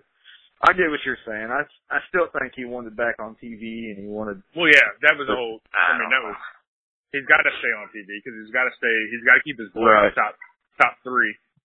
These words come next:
Speaker 2: um, you know, of wants in the N B A draft. He's gotta keep his brand out there, and he's gotta keep his other two boys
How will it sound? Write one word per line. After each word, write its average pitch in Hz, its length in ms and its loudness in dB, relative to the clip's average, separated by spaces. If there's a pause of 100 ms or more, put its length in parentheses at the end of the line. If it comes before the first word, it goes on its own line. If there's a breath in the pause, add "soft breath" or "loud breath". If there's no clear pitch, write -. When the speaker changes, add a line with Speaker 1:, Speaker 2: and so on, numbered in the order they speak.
(420)
Speaker 2:
um, 104 400 -8 (400)
you 123 160 -4
know, 104 240 -4
of 107 80 -6 (160)
wants 117 320 -8
in 113 160 -10
the 98 80 -6 (160)
N - 20 -12
B 107 140 0
A 110 140 0 (420)
draft. 110 440 6 (520)
He's 117 160 -10
gotta 117 240 6
keep 127 160 -6
his 101 160 -12
brand 117 400 4
out 101 160 -2
there, 110 240 2
and 123 80 -10
he's 113 80 -16
gotta 147 160 0
keep 175 80 -6
his 127 160 -2
other 208 240 2
two 147 80 -6
boys 101 320 -10